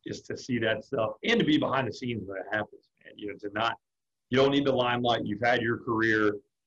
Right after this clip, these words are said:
you know, you, but you can be behind the scenes helping somebody, and then he gets to go put it out,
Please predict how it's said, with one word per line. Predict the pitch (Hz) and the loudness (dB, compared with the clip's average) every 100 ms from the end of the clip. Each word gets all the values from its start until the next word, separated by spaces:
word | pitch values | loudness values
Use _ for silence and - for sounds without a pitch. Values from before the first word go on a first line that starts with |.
| _ | _
you | - | -6
know, | 95 | -6
you, | 92 104 104 | -4 -4 -2
but | 104 104 | -4 -2
you | 123 | -4
can | 127 117 104 | -4 -4 -2
be | 104 | -2
behind | 98 101 117 113 | 0 -2 -2 -2
the | |
scenes | 101 - 110 104 | -6 -8 -8 -4
helping | 120 110 107 | -2 -2 -2
somebody, | 107 117 107 107 104 | -8 -6 -2 0 -2
and | 101 | -4
then | - - | -10 -12
he | 104 | -6
gets | 107 - | -6 -8
to | - | -8
go | 104 - | -8 -6
put | 113 104 | -2 0
it | |
out, | 98 98 95 | 0 0 -2